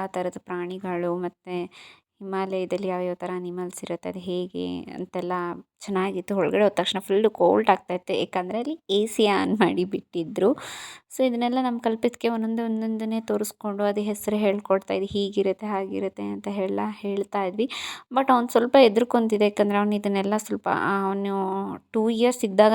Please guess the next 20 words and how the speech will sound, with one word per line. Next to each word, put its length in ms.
ನಾವು 220
ಝೂಗೇನೋ 460
ಕರ್ಕೊಂಡು 380
ಹೋಗಿದ್ವಿ 320
ಅಷ್ಟೇ. 360
ಆವಾಗ 400
ನೋಡಿದ್ದವನು. 720
ಅದು 120
ಬಿಟ್ಟರೆ 380
ಇವಾಗ 260
ಸ್ವಲ್ಪ 260
ಬುದ್ಧಿ 340
ಬಂದಿದೆ 360
ಅಲ್ವಾ 240
ಅವನಿಗೆ, 380
ಅದರಿಂದ 520
ಸ್ವಲ್ಪ 460
ಹೆದ್ರುಕೊಂತಾ 600
ಇದ್ದ. 100
ಅದನ್ನೆಲ್ಲ 420